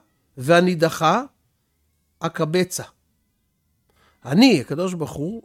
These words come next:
יאסוף את הצולעה והנידחה." מי זה הצולעה והנידחה? זה עם ישראל, אחרי אלפיים שנה, בגלות, אנחנו צולעים ונידחים. אנחנו לא אריות, אנחנו פצועים.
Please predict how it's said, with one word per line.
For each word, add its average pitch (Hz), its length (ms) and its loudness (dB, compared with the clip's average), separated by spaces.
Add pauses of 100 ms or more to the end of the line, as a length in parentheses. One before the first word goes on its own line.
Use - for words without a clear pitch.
יאסוף 180 840 2 (100)
את - 140 -14
הצולעה 175 600 -2
והנידחה." 170 480 -4
מי 175 120 -4
זה 175 100 -6
הצולעה 160 440 -6
והנידחה? 143 600 -8 (560)
זה 156 180 0
עם 202 100 2
ישראל, 254 500 6
אחרי 226 200 4
אלפיים 233 380 6
שנה, 247 560 8 (420)
בגלות, 220 600 6
אנחנו 190 340 0
צולעים 233 640 2
ונידחים. 202 920 -2
אנחנו 120 280 -20
לא 160 960 -4
אריות, 135 540 -10
אנחנו 285 720 -12 (580)
פצועים. 311 540 0